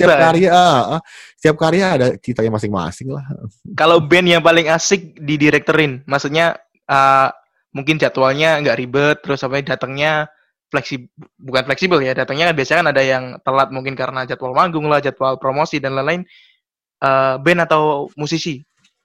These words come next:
Speaker 2: apa, Kak?
Speaker 1: Ya, yang paling seru ya? Hmm, rata-rata sih yang kerja sama gue bela-, gue soalnya gini loh, gue juga orangnya belakangan tuh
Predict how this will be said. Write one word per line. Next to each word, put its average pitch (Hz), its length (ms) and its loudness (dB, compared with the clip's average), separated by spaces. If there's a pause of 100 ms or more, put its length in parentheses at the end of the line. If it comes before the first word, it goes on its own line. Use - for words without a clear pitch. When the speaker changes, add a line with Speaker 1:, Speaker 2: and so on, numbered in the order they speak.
(140)
Speaker 2:
apa, 139 320 -2
Kak? - 40 -20 (380)
Speaker 1:
Ya, 127 160 -4 (320)
yang 120 160 2
paling 123 400 2 (1200)
seru 156 320 6
ya? 90 160 4 (1040)
Hmm, 208 480 2 (1700)
rata-rata 208 480 0
sih 302 240 0 (320)
yang 147 320 2
kerja 131 400 0
sama 135 160 0
gue 127 160 0
bela-, 123 240 -2
gue - 280 0
soalnya 208 280 4
gini 113 160 -2
loh, 92 80 2
gue 139 160 0
juga 92 400 0
orangnya 110 480 -4 (160)
belakangan 92 640 -6
tuh 175 320 -6